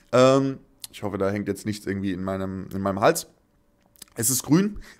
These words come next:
weil es natürlich positiv ist, ähm, ähm, mehr oder weniger, wenn Whales withdrawn, ja, also wenn wir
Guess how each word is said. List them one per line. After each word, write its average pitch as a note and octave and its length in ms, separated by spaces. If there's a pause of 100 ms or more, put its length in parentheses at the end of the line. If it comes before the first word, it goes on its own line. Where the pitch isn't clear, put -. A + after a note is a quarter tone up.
weil A#2 160
es B2+ 100
natürlich A#2 420
positiv E3 500
ist, F3 280 (380)
ähm, A#2 640 (340)
ähm, G#2 1040
mehr A#2+ 240
oder A2+ 160
weniger, B2 340
wenn A2+ 320
Whales G#2+ 440
withdrawn, D#3+ 520
ja, B2+ 160
also G#2 180
wenn G2+ 120
wir G3 180